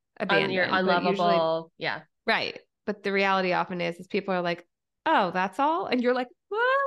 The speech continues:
Speaker 1: Yeah. <laughs> "I've been holding this for thirty years." And you're like, they're
Speaker 2: Thirty
Speaker 1: like,
Speaker 2: years.
Speaker 1: "You should have
Speaker 2: Yeah.
Speaker 1: told me." <laughs> Um,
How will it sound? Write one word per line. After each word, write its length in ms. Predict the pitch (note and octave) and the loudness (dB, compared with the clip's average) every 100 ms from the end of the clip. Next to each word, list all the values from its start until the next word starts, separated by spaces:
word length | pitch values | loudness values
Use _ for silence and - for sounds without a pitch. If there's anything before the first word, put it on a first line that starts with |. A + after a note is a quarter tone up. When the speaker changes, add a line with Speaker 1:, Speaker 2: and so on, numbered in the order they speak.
| C#5 C#5+ - _ - - | -4 -8 -12 _ -14 -2
Speaker 1:
Yeah. 260 | G#3+ A3 | 0 0
<laughs> 340 | A#3+ C#4+ D#4+ - | 0 -2 -2 -6
"I've 300 | - D4+ G4+ | 0 2 4
been 120 | G#4+ | 4
holding 340 | E4 A#4 A#4+ F#4+ | 4 4 4 4
this 220 | G#4+ - | 0 0
for 380 | F4+ E4+ C#4+ A3+ | 0 0 -2 -2
thirty 240 | G4 A#4+ C5 B4 B4+ A#4+ | 4 4 6 6 4 4
years." 120 | G4 | 2
And 120 | D4+ G#3+ | -2 0
you're 140 | A3+ | 0
like, 180 | A3 G#3 | 0 0
they're 80 | F#3 | 0
Speaker 2:
Thirty 140 | A#3+ | 0
Speaker 1:
like, 160 | A#3+ A#3 | 2 0
Speaker 2:
years. 160 | F#3 C4+ | -2 -6
Speaker 1:
"You 180 | C4 C4+ | -4 -4
should 180 | E4 | -4
have 80 | F4+ - | -6 -2
Speaker 2:
Yeah. 80 | G4 | 0
Speaker 1:
told 200 | G#4 F#4 | 0 0
me." 340 | C#4+ G#3+ - | 0 0 -2
<laughs> 60 | D#4 - B4 A#4+ C#5 C#5 - - - - _ _ _ _ | -4 0 -2 0 0 0 -6 -14 -14 -18 _ _ _ _
Um, 480 | - G#3+ G#3+ G#3+ G#3+ | 0 2 2 0 -8